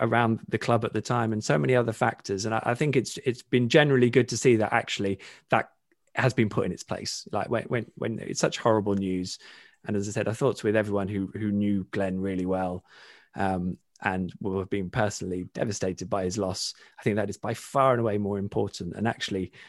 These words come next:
reflecting on that and how much he brought and the, the, the stories of how he affected people in, in so many good ways, I think, um,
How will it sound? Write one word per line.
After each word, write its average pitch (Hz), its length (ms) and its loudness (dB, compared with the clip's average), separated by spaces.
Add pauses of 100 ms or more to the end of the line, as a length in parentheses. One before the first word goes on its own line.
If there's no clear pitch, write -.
(140)
reflecting 101 720 -2 (340)
on 101 200 0
that 104 200 2
and 92 100 -4
how 120 140 0
much 101 220 -2
he 95 160 -2 (160)
brought 107 260 2
and 92 200 -4 (220)
the, 117 100 -4
the, 117 160 -2
the 117 240 0
stories 151 420 8
of - 320 0 (120)
how 117 240 2
he 104 120 2
affected - 520 -6
people 101 320 -2
in, 98 140 -4
in 98 120 -4
so 113 180 2
many 101 140 0
good 104 240 2
ways, 92 360 2
I 95 60 -4
think, 104 320 -6
um, 95 180 -2